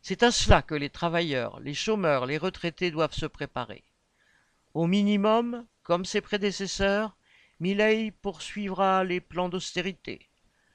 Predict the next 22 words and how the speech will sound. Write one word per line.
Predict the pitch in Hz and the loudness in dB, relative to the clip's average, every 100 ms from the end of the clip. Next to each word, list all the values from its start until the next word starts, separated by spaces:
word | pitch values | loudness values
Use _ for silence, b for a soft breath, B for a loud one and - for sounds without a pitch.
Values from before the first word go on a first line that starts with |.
| _ - | _ -2
Pas | 139 | -2
question | 156 185 - 190 | 0 -2 0 -2
de | 165 | -2
tronçonneuse | - 160 - 202 233 175 123 - | -4 -6 -2 0 2 2 0 -6
quand | - 160 | -6 -6
il | 147 | -8
s'agit | - 170 175 160 | -4 -4 -4 -2
d'acquitter | 151 - 147 - 170 | -2 -4 -14 -4 -2
les | 139 | -2
traites | - - 160 _ 139 | -6 -2 -2 _ -14
du | 131 143 151 | -10 -4 -4
F | - | -4
M | 151 147 | -8 -6
I. | 123 - b b b | -10 -16 b b b
Ce | b - | b -8
tribut | 151 - 190 156 170 180 | -8 -6 -6 -6 -2 0
impérialiste | 160 160 180 170 165 185 196 - 160 | 0 0 0 2 0 0 -4 -4 -6
doit | 131 156 - | -2 -4 0
être | 151 - - | -4 -4 -8
honoré. | 147 185 202 170 127 _ _ _ _ _ _ _ _ - | -4 -2 0 -2 -2 _ _ _ _ _ _ _ _ -10
Au | 139 | -10
pire, | - 147 170 196 202 | -8 -8 -2 0 0